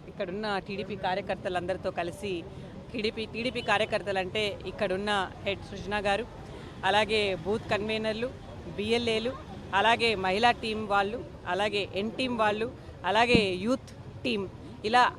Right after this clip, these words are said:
అందరితోనూ కలిసి ఇంటింటికి వెళ్ళి, ఆ, టీడీపీకి ఓటేయమని ప్రచారం చేయడానికి ఈరోజు వెళ్ళడం అన్నది జరిగింది. అయితే మేము ఇలా, ఆ, ప్రతి ఒక్క ఇంటికి వెళ్తున్నప్పుడు వాళ్ళందరూ చెప్పేది ఒకటే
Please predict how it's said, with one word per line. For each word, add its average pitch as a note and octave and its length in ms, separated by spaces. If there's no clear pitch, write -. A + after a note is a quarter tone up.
అందరితోనూ C#4 880
కలిసి G3+ 580
ఇంటింటికి B3 500
వెళ్ళి, A3 420
ఆ, F3+ 240
టీడీపీకి A3+ 600
ఓటేయమని G3+ 540
ప్రచారం G3 480
చేయడానికి F3+ 640
ఈరోజు G3 260
వెళ్ళడం F#3+ 280
అన్నది F#3 220
జరిగింది. F#3 460
అయితే C4+ 460
మేము B3 280
ఇలా, A#3 400
ఆ, G#3+ 220
ప్రతి A#3 360
ఒక్క C#4 160
ఇంటికి C4 360
వెళ్తున్నప్పుడు A#3 840
వాళ్ళందరూ G#3+ 480
చెప్పేది A#3+ 400
ఒకటే G3 280